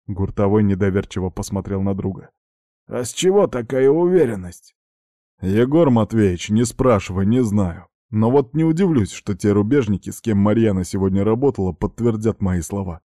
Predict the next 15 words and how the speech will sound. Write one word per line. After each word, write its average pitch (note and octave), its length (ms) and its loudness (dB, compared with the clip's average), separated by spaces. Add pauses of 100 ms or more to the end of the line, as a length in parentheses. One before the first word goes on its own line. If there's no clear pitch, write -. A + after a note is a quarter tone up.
(300)
Хочешь E3+ 420 0
пари? F#2 380 0 (160)
Если B2 400 0
я B2+ 160 4
проиграю, B2+ 640 2
то G#2 100 -2
я A2+ 140 2
никуда A#2 400 0
не A2 120 2
уезжаю», A2+ 640 2 (220)
подмигнул G#2 560 0
вдруг G2 460 -4
Вишневский. G#2 760 -6 (880)
«А E3+ 280 2
давай!» G#3+ 640 2